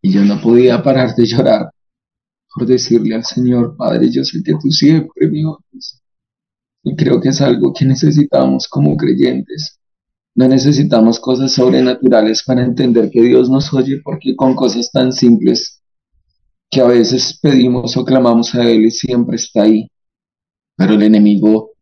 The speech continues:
y nuestra incredu-, incredulidad no permite ver la gloria de Dios. Por eso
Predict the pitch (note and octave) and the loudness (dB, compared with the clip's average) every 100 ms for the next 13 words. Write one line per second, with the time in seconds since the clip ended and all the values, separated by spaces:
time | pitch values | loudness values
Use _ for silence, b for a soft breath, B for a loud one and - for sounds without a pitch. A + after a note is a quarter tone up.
0 | _ _ _ _ A#2 A2+ A#2 - A2+ A2 | _ _ _ _ 0 2 0 0 0 2
1 | G#2+ A2 G#2+ G#2 - A2+ - A2 A2 G#2 | 2 4 4 2 -2 -8 0 2 2 2
2 | G#2 G2+ G2+ A2+ - B2+ C3+ D3+ C#3+ C#3 | 2 0 -2 -4 -2 0 0 0 0 0
3 | C#3 C3+ C3+ C3 C3 C3 C3 A#2+ A#2+ A#2 | 0 0 0 0 0 0 -2 -2 -2 -6
4 | - - _ _ _ - A2+ A2 - A#2 | -16 -20 _ _ _ -2 0 0 2 2
5 | B2 B2 - | 2 0 -6